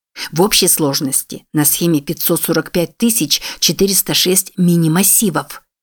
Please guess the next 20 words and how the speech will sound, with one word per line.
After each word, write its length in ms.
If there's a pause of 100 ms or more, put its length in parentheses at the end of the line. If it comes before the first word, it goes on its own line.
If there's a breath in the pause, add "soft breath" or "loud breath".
(160)
Передатчик 600
активизировался 960
каждые 400
девяносто 600
минут. 500 (360 loud breath)
Остальное – 840
элементарная 760
арифметика. 800 (340)
Умножаем 480
шестнадцать 640
циклов 380
в 100
день 320 (180 loud breath)
на 120
триста 340
шестьдесят 540
пять 220
дней 200
в 80
году». 460